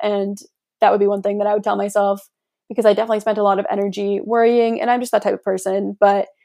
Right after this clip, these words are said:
especially being in, like, a high leadership position, I just worried a lot. <laughs> And, like, it's just, it's fine. Like, everything's gonna be fine no matter what happens to your sorority. Like, it's fine. So I would tell myself that. <laughs> Um, but overall, I would say it was worth it. Yeah.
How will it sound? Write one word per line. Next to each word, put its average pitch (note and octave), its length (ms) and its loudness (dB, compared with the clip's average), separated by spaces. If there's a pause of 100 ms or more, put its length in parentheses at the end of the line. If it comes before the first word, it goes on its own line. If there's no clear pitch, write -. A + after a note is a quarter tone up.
(160)
especially A3 280 0
being G#3 260 -2
in, G3 80 0
like, G3 140 -4
a G3+ 40 -4
high G3 520 0 (280)
leadership A#3+ 420 2
position, G#3 440 2
I A3 80 2
just A#3+ 220 -8
worried G3+ 360 2
a G3 80 4
lot. F#3+ 580 -2
<laughs> - 60 0
And, C#4+ 440 6
like, C#4 360 4
it's D#4 200 -2
just, D4+ 220 -2
it's - 300 -4
fine. G3 320 -2
Like, G3 140 -2
everything's B3 420 0
gonna A3 140 -2
be G#3 80 -4
fine G3+ 280 -2
no A#3 80 -2
matter G#3+ 220 2
what A3+ 100 2
happens G#3+ 360 -2
to G#3 60 -2
your G#3 100 2
sorority. G3+ 480 0
Like, G3+ 180 2
it's B3+ 200 -2
fine. G3 520 -4 (400)
So G3+ 240 4
I G3 160 4
would G#3 100 2
tell A#3+ 120 -4
myself A3+ 340 -2
that. F3+ 320 -2 (100)
<laughs> D4+ 520 4
Um, G#3 480 0 (300)
but D4+ 100 2
overall, C4 300 6
I A3 120 4
would G#3 200 4
say G3 160 0
it - 80 -2
was G#3+ 120 -6
worth - 220 -6
it. - 160 -2
Yeah. - 300 0